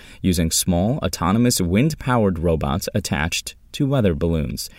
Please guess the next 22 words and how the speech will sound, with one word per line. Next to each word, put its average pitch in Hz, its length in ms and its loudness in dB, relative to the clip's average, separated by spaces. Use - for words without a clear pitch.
The 98 80 0
company 107 320 4
has 95 300 4
named 87 260 2
its 80 200 -2
platform 82 600 0
Swifty, - 640 0
and 85 340 2
each 110 220 4
one 95 180 2
is 104 140 0
capable 95 500 0
of 92 320 0
reaching 127 320 2
altitudes 104 640 0
between 95 380 2
sixty - 420 0
thousand 123 560 0
and 104 300 4
eighty-five 131 520 2
thousand 95 460 0
feet 147 300 2